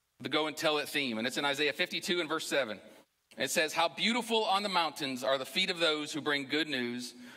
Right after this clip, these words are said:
who proclaim peace, who bring good tidings,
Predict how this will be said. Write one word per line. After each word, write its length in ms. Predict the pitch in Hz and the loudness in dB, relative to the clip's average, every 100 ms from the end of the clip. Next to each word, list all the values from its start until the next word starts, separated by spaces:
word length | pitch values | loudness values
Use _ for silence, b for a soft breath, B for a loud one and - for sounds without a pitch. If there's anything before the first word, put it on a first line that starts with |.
| - | -2
who 100 | 156 | 0
proclaim 480 | 175 175 208 208 | 2 0 0 -2
peace, 520 | 202 180 151 147 - - B B | 0 -2 0 -2 -6 -8 B B
who 80 | 151 | -2
bring 220 | 147 135 | 0 2
good 240 | 135 170 | 0 0
tidings, 640 | 170 160 151 143 147 147 | 2 2 4 0 -4 -8